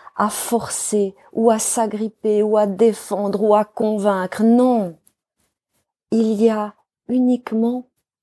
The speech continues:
à vous laisser traverser par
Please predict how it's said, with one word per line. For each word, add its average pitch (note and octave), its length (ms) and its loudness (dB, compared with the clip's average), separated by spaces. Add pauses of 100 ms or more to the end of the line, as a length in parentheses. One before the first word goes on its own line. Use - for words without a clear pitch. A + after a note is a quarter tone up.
(540)
à G#3 120 -4
vous G#3+ 180 0
laisser G#3 520 0
traverser A3+ 1000 -2 (580)
par A3 380 -2